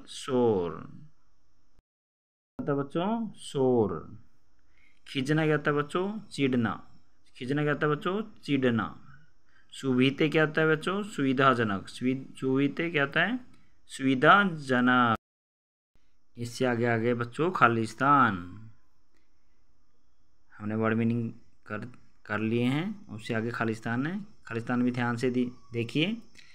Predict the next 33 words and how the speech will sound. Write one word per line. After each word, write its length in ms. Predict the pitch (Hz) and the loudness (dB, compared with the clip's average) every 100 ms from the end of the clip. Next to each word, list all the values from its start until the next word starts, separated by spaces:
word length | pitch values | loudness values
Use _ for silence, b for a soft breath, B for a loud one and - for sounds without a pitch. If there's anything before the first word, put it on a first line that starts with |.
| b b b | b b b
लेखिका 500 | 127 127 170 170 170 | 2 2 2 2 4
ने 160 | 151 135 | 4 2
पाठ 380 | 139 143 147 147 | 4 8 8 8
में 240 | 135 139 | 0 0
अपनी 320 | 135 - 151 | -2 0 -2
डैश 460 | 135 151 160 170 - | 2 4 6 4 0
की 200 | - 156 | -6 -4
उम्र 280 | 156 143 143 | -2 -2 0
का 160 | 143 | 2
वर्णन 280 | 131 123 120 | 4 4 2
किया 320 | - 98 85 | -2 -4 -4
है। 220 | 82 - - - - - - | -6 -14 -18 -20 -20 -20 -10
कौन 160 | 127 135 | -6 -2
सी 140 | 160 | 0
उम्र 160 | 147 139 | 0 2
का 80 | |
वर्णन 240 | 143 147 147 | 2 2 2
किया 200 | 156 147 | 0 0
बच्चों? 560 | 147 - 185 226 254 | 0 0 0 0 -2
बचपन 420 | 120 120 - 120 107 | -2 -4 -4 -4 -4
की। 460 | 98 92 92 - | -6 -10 -12 -10
लेखिका 440 | 110 127 123 131 139 | -4 -4 -2 0 2
ने 120 | 143 | 2
पाठ 320 | 147 135 131 | 2 4 4
में 180 | 139 135 | 0 0
अपनी 540 | 120 123 147 196 247 B B B 123 | 0 0 2 2 0 B B B -2
बचपन 400 | 123 - 143 131 | -2 0 -2 0
की 260 | 131 139 | 0 0
उम्र 340 | - 135 127 131 | 0 0 0 0
का 580 | 127 123 147 202 220 B B B 107 | 2 6 8 6 4 B B B 4
वर्णन 560 | 123 127 131 170 226 | 6 8 6 4 2
किया 440 | 226 135 113 113 110 | 0 2 4 4 0
है। 800 | 135 156 139 110 92 90 95 | 2 2 2 0 -4 -10 -14